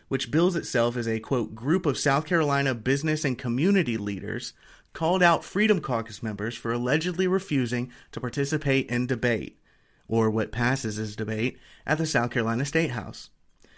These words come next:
According to the first video offering from this anonymous group, Freedom Caucus members are purportedly, quote, legislating for likes and retweets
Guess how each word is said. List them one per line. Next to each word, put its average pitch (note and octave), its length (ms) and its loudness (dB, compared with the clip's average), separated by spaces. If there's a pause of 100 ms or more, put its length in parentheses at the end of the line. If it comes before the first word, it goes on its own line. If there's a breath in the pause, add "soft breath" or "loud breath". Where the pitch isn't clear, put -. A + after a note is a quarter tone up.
(500 loud breath)
According G#3 420 6
to G#3 120 2
the F3 80 2
first E3+ 260 2
video C#3+ 480 6
offering A2+ 540 -2
from A#2+ 320 -2
this A#2 160 -2
anonymous A2 680 0
group, E3 500 2 (540)
Freedom F3+ 420 2
Caucus D3+ 400 0
members C3+ 300 0
are A2 60 -2
purportedly, B2 680 -4
quote, - 280 -4
legislating D#3+ 680 0
for C3+ 140 -2
likes A#2+ 420 0
and E3 140 0
retweets C#3 720 -4